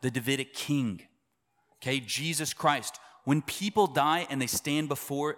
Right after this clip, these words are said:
the judgment seat, they're gonna see a human, the God-man, Jesus Christ. They're not gonna see the essence of the Father. They will see the one they rejected in the flesh.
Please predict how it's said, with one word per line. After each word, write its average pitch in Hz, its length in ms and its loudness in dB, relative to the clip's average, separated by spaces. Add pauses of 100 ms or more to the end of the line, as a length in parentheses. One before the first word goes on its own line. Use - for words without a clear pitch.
the 120 80 -2
judgment 131 480 -4
seat, - 380 -6 (500)
they're 127 140 0
gonna 151 160 2
see 147 280 -2
a 123 80 -10
human, 113 600 -2 (440)
the 120 120 -2
God-man, 107 640 -4 (140)
Jesus 107 360 -6
Christ. - 580 -8 (840)
They're 131 120 2
not 143 320 4
gonna 156 160 2
see 143 540 -2 (100)
the 117 220 -4
essence 135 380 0
of 123 100 -8
the 117 80 -4
Father. 123 460 -2 (720)
They 135 260 -2
will 156 140 -4
see 147 400 -4
the 117 140 -2
one 123 260 -4
they 120 140 -6
rejected 104 580 -8
in 110 120 -8
the 101 60 -8
flesh. - 720 -8